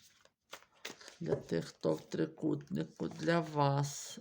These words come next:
Для вас якось, е, буде період застою, но потім всьо помаленьку-помаленьку возобновиться. Між вами почнуть якось проходити певні якісь почуття, ви почнете,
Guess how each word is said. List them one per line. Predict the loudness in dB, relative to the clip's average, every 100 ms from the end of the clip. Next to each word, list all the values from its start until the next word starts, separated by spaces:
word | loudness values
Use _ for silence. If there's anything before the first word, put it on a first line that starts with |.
| -10
Для | -2 6 6
вас | 8 4 4 0 2
якось, | 4 4 4 2 -2 4
е, | 4 4 0 2 2
буде | 2 4 6 8 6
період | 8 10 12 10 8
застою, | 0 2 4 6 6
но | 6
потім | 4 2 4 -2
всьо | 2 0
помаленьку-помаленьку | 2 0 2 4 2 0 -4 -2 0 2 2 2 0 2
возобновиться. | 2 4 4 4 4 6 6 6 4 4 4 6 2 -8 -10 -6 4
Між | 6 8
вами | 10 10 12 8
почнуть | 6 2 2 4 4 6
якось | 4 6 4 2
проходити | 2 4 4 6 6 6 2 0
певні | 2 4 6 6 4
якісь | 4 2 2 2
почуття, | 4 4 6 2 2 2 6 8 8
ви | 8
почнете, | 6 2 0 2 4 4 4 4